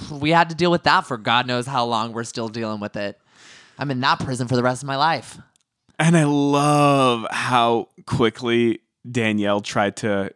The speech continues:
Speaker 2: exploit the fact that she was dating a Duke. She instantly went to, I believe, People magazine, and they ran this whole, like, spread about how, like, Danielle was becoming a duchess. They're like, "Oh, Duchess Danielle." And they had, uh,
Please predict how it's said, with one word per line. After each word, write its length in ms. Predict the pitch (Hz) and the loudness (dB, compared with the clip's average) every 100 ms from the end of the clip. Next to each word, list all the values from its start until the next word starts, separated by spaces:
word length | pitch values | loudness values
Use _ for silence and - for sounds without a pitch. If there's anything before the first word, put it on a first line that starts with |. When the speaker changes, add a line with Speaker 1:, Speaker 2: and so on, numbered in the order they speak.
| - | -8
Speaker 2:
exploit 720 | - - - - 101 101 - | -4 -4 -4 -4 -2 -2 -2
the 60 | 107 | -8
fact 280 | - 98 - | -6 -6 -6
that 80 | 101 | -6
she 120 | - | -4
was 160 | 95 95 | -4 -4
dating 400 | 101 95 98 95 | -6 -4 -4 -4
a 40 | |
Duke. 420 | 92 95 95 92 - _ _ | -6 -6 -6 -6 -16 _ _
She 280 | - 135 _ - | -8 -8 _ -6
instantly 520 | 156 139 - 131 127 | -2 0 0 0 2
went 220 | 117 113 - | 2 0 0
to, 120 | 110 | -2
I 100 | 107 | -2
believe, 500 | 101 113 113 113 - | -4 -6 -4 -6 -8
People 320 | - 110 113 | -10 -6 -4
magazine, 800 | 104 95 101 107 113 107 101 101 - - - | -4 -4 -4 -4 -4 -4 -4 -8 -12 -14 -6
and 160 | 127 117 | -4 -2
they 120 | 117 | -2
ran 320 | 107 113 113 | -4 -4 -4
this 160 | 110 - | -4 -6
whole, 680 | - - 120 113 113 117 110 | -8 -6 -2 0 0 -2 -2
like, 460 | 104 104 _ - - _ _ _ _ - | -4 -4 _ -20 -20 _ _ _ _ -6
spread 600 | - - - 127 117 110 | 0 0 0 -2 -2 -2
about 260 | 110 104 87 | 0 0 0
how, 220 | 117 110 | -4 -4
like, 220 | 104 101 | -4 -8
Danielle 400 | 110 104 101 101 | -10 -8 -6 -6
was 120 | 101 | -8
becoming 380 | 98 - 101 101 | -10 -14 -12 -12
a 40 | |
duchess. 440 | 95 90 90 - 95 | -12 -14 -12 -10 -10
They're 140 | - | -10
like, 140 | 101 - | -12 -14
"Oh, 120 | 110 - | -20 -20
Duchess 360 | 110 - 110 | -16 -16 -14
Danielle." 760 | - 113 110 113 110 110 110 101 | -16 -16 -14 -10 -6 -2 -2 -2
And 160 | 101 _ - - - - _ - | -8 _ -20 -20 -20 -20 _ -6
they 100 | 175 | -2
had, 260 | 156 170 156 - _ | 0 0 -2 -6 _
uh, 120 | - | -16